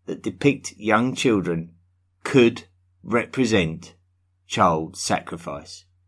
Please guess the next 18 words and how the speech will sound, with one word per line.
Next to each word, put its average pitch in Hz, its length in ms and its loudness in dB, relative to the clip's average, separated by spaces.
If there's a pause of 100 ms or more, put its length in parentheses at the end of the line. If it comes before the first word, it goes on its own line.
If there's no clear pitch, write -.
(260)
but 127 140 0
they 143 160 6
equally 151 520 4
could 107 280 0
represent 95 600 -2
rebirth. 90 800 -2 (1900)
The 143 100 6
beauty 180 380 6
of - 100 6
the 123 100 8
Olmecs 101 600 2 (540)
is 120 140 0
that 135 120 6
they 135 200 8
have 139 220 2
given 151 300 4
to 151 200 4
us 98 200 4